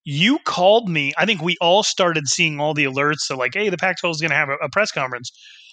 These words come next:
I was on a, a business call with somebody from my hometown in Wyoming, and I saw that you were calling, and I was like, "Oh, I know what he wants to talk about." And when I answered the phone, you're, you said, "What are you up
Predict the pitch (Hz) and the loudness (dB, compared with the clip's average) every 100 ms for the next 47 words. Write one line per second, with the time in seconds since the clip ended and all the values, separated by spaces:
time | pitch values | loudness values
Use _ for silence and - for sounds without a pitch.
0 | _ _ 156 226 302 233 156 170 165 156 | _ _ 2 4 4 2 0 -2 -2 0
1 | 143 131 135 175 151 170 180 190 165 - | -2 -4 -2 0 2 2 2 0 -2 0
2 | 151 139 135 - 143 135 - 175 165 156 | 0 2 -2 -4 -6 -4 -2 -2 0 -2
3 | 165 151 143 151 151 147 147 151 139 131 | -2 -2 -2 -2 -4 -2 -2 0 -4 -6
4 | 147 139 127 147 170 139 123 127 - 147 | -8 -4 0 0 0 -2 -2 -2 2 2
5 | 151 151 135 127 165 156 143 127 123 127 | 2 0 -6 -2 0 0 -2 -4 -4 -4
6 | - 143 170 160 131 120 117 131 127 117 | -2 0 2 0 0 -4 -8 -8 -4 -4
7 | 117 120 120 135 _ - - - - _ | -4 -4 -4 -4 _ -20 -20 -20 -20 _
8 | - 165 180 175 180 208 208 196 165 - | -4 0 2 2 2 0 -2 -4 -2 0
9 | 208 185 147 151 156 - 180 - 170 135 | 0 2 0 -2 -4 -2 0 2 2 0
10 | 127 151 190 214 190 175 180 | -2 0 2 2 2 2 0